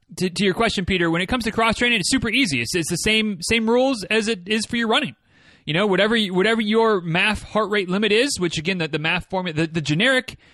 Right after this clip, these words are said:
the, not the generic, the simple maf formula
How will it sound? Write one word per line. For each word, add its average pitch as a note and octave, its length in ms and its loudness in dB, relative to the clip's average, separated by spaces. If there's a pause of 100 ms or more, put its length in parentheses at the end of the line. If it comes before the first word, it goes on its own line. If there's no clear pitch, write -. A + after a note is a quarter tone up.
(140)
the, E3+ 160 0 (100)
not F#3 140 -2
the D3 80 -6
generic, B2+ 400 -4 (280)
the C#3+ 80 -2
simple F#3+ 600 0
maf D#3+ 420 -2
formula D3 520 -2